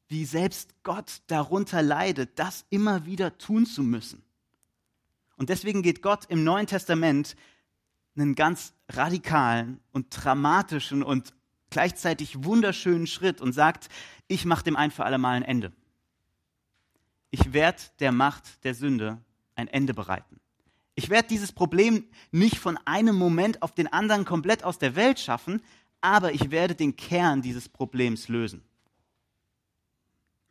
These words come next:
Ich werde nämlich den Schimmel in eurem Herzen und in euren Gedanken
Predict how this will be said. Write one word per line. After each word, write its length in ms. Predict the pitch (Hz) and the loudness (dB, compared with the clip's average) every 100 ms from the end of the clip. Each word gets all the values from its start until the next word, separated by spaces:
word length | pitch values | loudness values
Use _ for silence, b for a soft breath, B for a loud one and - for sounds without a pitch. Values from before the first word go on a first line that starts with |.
| _ _ - | _ _ -20
Ich 140 | - | -8
werde 240 | 147 170 160 | -4 0 0
nämlich 580 | 123 117 117 131 - - _ _ _ _ _ _ _ _ _ _ _ _ _ _ _ _ _ _ _ _ | 0 0 -2 -8 -16 -20 _ _ _ _ _ _ _ _ _ _ _ _ _ _ _ _ _ _ _ _
den 160 | 135 135 | -2 -2
Schimmel 580 | - 208 190 120 120 131 _ _ _ _ _ _ _ - | -2 0 2 0 -4 -10 _ _ _ _ _ _ _ -2
in 180 | 143 - | -2 -2
eurem 360 | 139 131 117 117 - | -6 -4 -6 -8 -10
Herzen 540 | 139 120 - - 95 110 _ _ _ - | -6 -6 -6 -14 -14 -16 _ _ _ -10
und 160 | 120 | -8
in 140 | - 127 | -6 -6
euren 300 | 131 113 110 | -6 -6 -8
Gedanken 640 | 110 120 113 107 101 92 | -4 -4 -4 -10 -18 -18